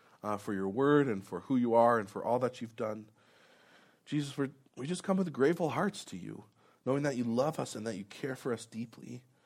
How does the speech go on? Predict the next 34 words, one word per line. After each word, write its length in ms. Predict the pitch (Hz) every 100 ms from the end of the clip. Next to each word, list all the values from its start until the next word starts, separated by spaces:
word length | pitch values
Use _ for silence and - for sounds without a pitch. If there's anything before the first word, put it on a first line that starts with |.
| _ _ - _
God, 200 | - 143
and 140 | 147 151
we 100 | 170
are 200 | 147 127
incredibly 520 | 120 - 190 202 160
thankful 440 | 160 156 - 123
as 180 | 107 104
well 280 | 110 107 107
that, 360 | 113 104 - - _ - - -
um, 300 | 101 90 -
you 180 | 139 170
have 140 | 160
not 240 | 165 151 -
saved 300 | 131 139 147
us 280 | 120 - _
to 80 | -
be 160 | 107 101
lone 360 | 98 104 117
rangers. 560 | 107 98 113 123 127 117
You've 140 | 117
not 160 | 127 104 - - -
saved 360 | - 143 143 143
us 180 | -
to 60 | 127
just 200 | 120 113
try 160 | - 110
to 60 |
figure 420 | - - 151 151
out 180 | 135 135
our 160 | 104 101
walk 300 | 120 135 135
with 120 | -
you 220 | 123 127
or 180 | 110